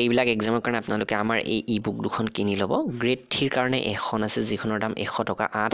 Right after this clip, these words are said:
হাজাৰ প্ৰশ্ন উত্তৰ পাব, য'ত প্ৰায় দুহেজাৰ অসম জি কে পাব। আৰু এখন গ্ৰেড ফ'ৰৰ কাৰণে আছে, যিখিনিয়ে গ্ৰেড ফ'ৰৰ কাৰণে মাথো এপ্লাই কৰে, তেওঁলোকে এইখন কিনিলে হ'ল। আৰু গ্ৰেড থ্ৰীখনে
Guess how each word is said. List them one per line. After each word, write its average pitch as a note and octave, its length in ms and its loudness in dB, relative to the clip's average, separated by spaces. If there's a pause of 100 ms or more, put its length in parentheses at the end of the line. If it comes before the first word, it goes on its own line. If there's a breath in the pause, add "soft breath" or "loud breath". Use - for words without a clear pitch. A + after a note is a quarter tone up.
হাজাৰ A2+ 240 0
প্ৰশ্ন - 220 -2 (120)
উত্তৰ G2+ 220 -4
পাব, G2 120 -2 (460 loud breath)
য'ত C3 140 2 (120)
প্ৰায় C#3 240 2
দুহেজাৰ A#2+ 460 2
অসম G#2+ 400 0
জি G#2 120 0
কে G#2+ 120 0
পাব। G2+ 120 0 (120)
আৰু A2 160 2
এখন A#2+ 140 0 (100)
গ্ৰেড G#2 260 2
ফ'ৰৰ A#2 240 2
কাৰণে G#2+ 260 2
আছে, - 120 0 (120)
যিখিনিয়ে C3 340 0 (100)
গ্ৰেড A#2+ 180 0 (100)
ফ'ৰৰ D#3 300 4
কাৰণে D#3 220 0
মাথো C3 200 0
এপ্লাই A2 220 -2
কৰে, C#3 180 0
তেওঁলোকে B2 340 0
এইখন A#2 240 -4
কিনিলে A2 320 -2
হ'ল। F3 100 2 (420 loud breath)
আৰু A#2 180 4
গ্ৰেড B2+ 220 0
থ্ৰীখনে D3 280 0